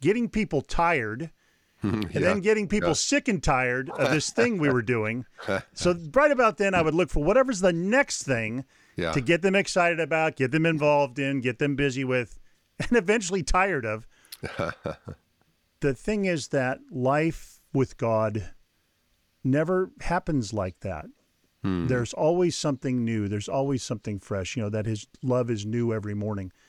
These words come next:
Speaker 1: There's
Speaker 2: Hmm.
Speaker 1: something alive about communion with God that just isn't true when you're implementing the latest cool program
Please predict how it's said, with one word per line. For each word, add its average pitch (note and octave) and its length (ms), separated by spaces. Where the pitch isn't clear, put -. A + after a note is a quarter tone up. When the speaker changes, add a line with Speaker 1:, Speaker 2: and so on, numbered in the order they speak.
Speaker 1:
There's F2 280
Speaker 2:
Hmm. D#2 60
Speaker 1:
something E3+ 360
alive D#3 720
about A2+ 520
communion B2 640
with G#2+ 240
God G#2+ 360
that A#2+ 200
just F#3 340
isn't F3 320
true E3+ 400
when B2 220
you're B2 180
implementing B2 680
the A2+ 120
latest A2+ 480
cool A#2+ 300
program B2 600